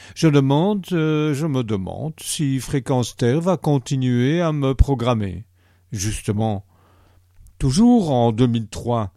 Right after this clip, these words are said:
Guy Carlier y est allé d'une très grosse bêtise. Histoire de l'arroseur arrosé, en somme. Je le cite. «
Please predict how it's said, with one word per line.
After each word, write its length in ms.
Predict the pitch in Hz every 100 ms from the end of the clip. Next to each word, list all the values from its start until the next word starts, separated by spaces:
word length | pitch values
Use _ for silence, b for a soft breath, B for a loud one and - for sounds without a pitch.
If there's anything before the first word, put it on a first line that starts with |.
| _ _ _ _ -
Guy 220 | 139 165
Carlier 640 | 160 156 147 151 160 156
y 160 | 147 143
est 140 | 127
allé 340 | 135 139 160
d'une 440 | 139 143 139 135 135 -
très 500 | - - 247 233 151
grosse 440 | 117 110 123 92
bêtise. 760 | 95 110 - - 104 95 82 - - b b b -
Histoire 560 | 135 - 185 185 180
de 60 | 160
l'arroseur 520 | 156 143 156 139 185
arrosé, 640 | 165 120 143 117 120 143
en 140 | 120 107
somme. 480 | - - 95 87 95 - _ -
Je 160 | 127
le 140 | 135 123
cite. « 520 | - - 110 _ -